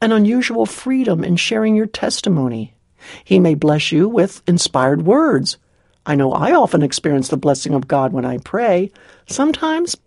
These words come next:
I just sense power and conviction for that which I'm praying, right? Other blessings from God?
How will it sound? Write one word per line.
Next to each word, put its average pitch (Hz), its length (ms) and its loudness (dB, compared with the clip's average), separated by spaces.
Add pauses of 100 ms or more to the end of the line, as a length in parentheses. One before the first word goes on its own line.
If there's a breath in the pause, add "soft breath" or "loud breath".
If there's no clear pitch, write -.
(120)
I 254 140 0
just 254 260 -2
sense 254 200 -2
power 240 400 -2
and 233 140 -4
conviction 214 600 -2 (420 soft breath)
for 226 320 0
that - 300 -8
which - 180 -6
I'm 202 140 0
praying, 269 400 -4
right? 180 260 -4 (480)
Other 262 220 2
blessings 311 420 0
from 302 140 0
God? 311 320 0